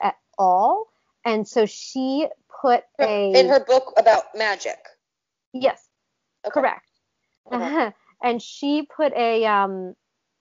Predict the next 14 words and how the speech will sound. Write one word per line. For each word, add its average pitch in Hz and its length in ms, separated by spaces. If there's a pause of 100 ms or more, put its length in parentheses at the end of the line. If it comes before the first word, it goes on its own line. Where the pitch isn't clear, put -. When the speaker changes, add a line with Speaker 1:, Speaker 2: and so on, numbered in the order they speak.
(480)
Speaker 1:
a 196 440 (120)
program, 226 640
like 202 140
a 208 80
spell 220 260
check - 320
program 311 640 (440)
on 240 520 (100)
her 226 220
word 269 260 (100)
processor 180 640 (260)
that 240 160
would 240 140 (100)
underline 220 840